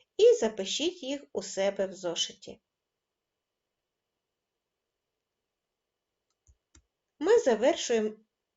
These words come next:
урок. Оберіть, який настрій панує в вашій душі. Ви засмучені, чи байдужі,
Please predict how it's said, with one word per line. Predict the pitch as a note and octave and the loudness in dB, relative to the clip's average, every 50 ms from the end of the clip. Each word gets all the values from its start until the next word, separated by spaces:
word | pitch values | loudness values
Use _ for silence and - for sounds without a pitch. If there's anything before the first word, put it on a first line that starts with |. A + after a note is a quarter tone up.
| _ _ - | _ _ -4
урок. | G#3 G3 F3+ F3+ F3 E3+ - - - - _ _ _ _ _ _ _ _ - _ _ _ - | -4 -2 -2 -2 -4 -4 -6 -8 -20 -20 _ _ _ _ _ _ _ _ -20 _ _ _ -4
Оберіть, | F4 G4 G#4 A4 G#4+ E4+ C4+ A3 - - - _ | 0 4 8 8 8 8 6 0 -6 -12 -20 _
який | - A3 A3 G#3+ G#3 A3 A3+ A3+ A3 | -6 -2 -2 -2 0 0 0 0 0
настрій | A3 B3 D4+ F#4+ G#4 - - - G#3+ G#3+ | 0 0 -2 -2 -4 -6 -2 0 0 0
панує | G#3+ G#3 F#3+ G3+ G#3 A#3+ C4 C4 A#3+ A3 | 0 0 -2 -2 -2 -2 0 0 -2 0
в | |
вашій | A3 G3+ G3+ G3+ G3+ - G3+ F#3+ | 0 0 0 2 0 -2 -2 -4
душі. | F#3+ F#3+ F#3+ - - - - - - - _ _ _ _ _ _ _ _ _ _ _ _ _ - | -6 -8 -6 -6 -6 -6 -8 -12 -16 -18 _ _ _ _ _ _ _ _ _ _ _ _ _ -8
Ви | A3+ A3+ D4+ F#4 F#4+ E4+ | -4 0 2 2 2 2
засмучені, | E4 E4+ E4 - - D4 D4 D4 D4+ D4 - - D4+ C#4 C#4 C4+ C4+ C4+ C#4 C#4+ D4 C#4+ | 0 -2 -4 -4 -4 -2 -2 -2 -2 -2 -4 -4 -4 -4 -4 -6 -6 -8 -8 -10 -14 -12
чи | - - A#3 A3 | -8 -4 -2 -2
байдужі, | G#3 G3 F#3 F#3 F#3 F#3+ F#3+ G3+ G#3+ A#3+ C4 B3+ B3 B3 B3 B3+ C4+ D4 | 0 2 2 2 2 0 2 2 0 2 0 -4 -6 -8 -8 -8 -10 -12